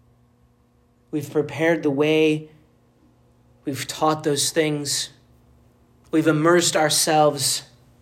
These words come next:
and others in the love of Christ. What John and Advent remind us is that repentance is not primarily about our standards of moral worthiness,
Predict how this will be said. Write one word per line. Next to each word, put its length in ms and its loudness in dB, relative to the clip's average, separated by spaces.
and 140 -2
others 480 0
in 180 2
the 100 4
love 680 4
of 140 -8
Christ. 760 0
What 180 8
John 440 10
and 100 6
Advent 460 6
remind 420 4
us 300 2
is 160 2
that 140 8
repentance 600 2
is 140 0
not 260 4
primarily 920 4
about 540 6
our 280 10
standards 720 4
of 400 -2
moral 460 8
worthiness, 800 2